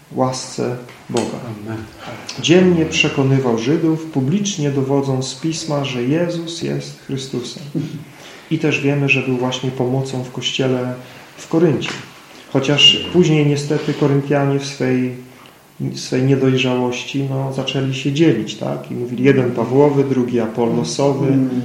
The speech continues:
Speaker 1: a jeszcze inni Kefasowi albo Chrystusowi, także no, z-, właśnie zamiast, y, docenić tą posługę, którą Bóg im dał przez tych różnych bożych ludzi, no, zaczęli tam się spierać, kłócić,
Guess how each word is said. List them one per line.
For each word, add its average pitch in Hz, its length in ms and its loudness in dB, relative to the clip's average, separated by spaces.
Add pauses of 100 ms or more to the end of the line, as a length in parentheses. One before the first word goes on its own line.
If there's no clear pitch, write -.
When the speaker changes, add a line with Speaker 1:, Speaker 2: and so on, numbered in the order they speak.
(200)
Speaker 1:
a 139 100 -2
jeszcze 131 300 2
inni 131 320 2
Kefasowi 135 840 0
albo 113 240 0
Chrystusowi, 127 760 -6 (100)
także 123 300 -10 (1200)
no, 127 360 0 (260)
z-, 131 260 -10
właśnie 135 340 -2
zamiast, 139 720 -2
y, 127 800 -4
docenić 135 720 0
tą 120 160 -4
posługę, 117 600 -2 (320)
którą 120 240 -4
Bóg 123 180 0 (120)
im 123 140 0
dał 117 240 2
przez - 320 -4
tych - 160 -10
różnych 131 440 -2
bożych 120 420 -4
ludzi, 117 480 -2 (1400)
no, 135 220 -10
zaczęli 131 440 -4
tam 123 240 -6
się 123 280 -6
spierać, 120 580 -2
kłócić, 123 600 -6